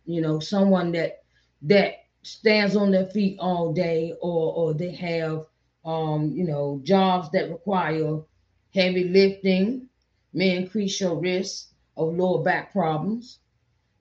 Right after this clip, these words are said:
Um, well, um, a patient of mine, uh, uh, a past patient of mine, um, I had to raise her to the, I had to learn.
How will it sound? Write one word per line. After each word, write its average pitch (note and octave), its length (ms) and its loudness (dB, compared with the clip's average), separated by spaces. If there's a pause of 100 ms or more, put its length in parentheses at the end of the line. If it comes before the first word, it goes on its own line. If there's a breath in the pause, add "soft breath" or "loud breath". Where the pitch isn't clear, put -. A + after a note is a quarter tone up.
Um, D#3 480 -2
well, F#3 640 2 (1120)
um, E3+ 840 0 (240)
a E3+ 60 -16
patient G3+ 640 0
of D#3+ 120 -6
mine, D#3+ 640 -4 (600)
uh, C3+ 260 -6 (100)
uh, C3+ 320 -14 (260)
a D3 180 -20
past D#3+ 360 -4
patient F3+ 360 -2
of C#3 80 -6
mine, C3 480 -10 (560)
um, D3 640 -2 (460)
I F3 80 6
had F#3 300 0
to D#3+ 180 -2
raise F#3 300 0
her F3+ 160 -2
to F3+ 160 0
the, D#3+ 220 -2
I F#3 60 2
had F#3 200 0
to D#3+ 80 0
learn. D3+ 600 -2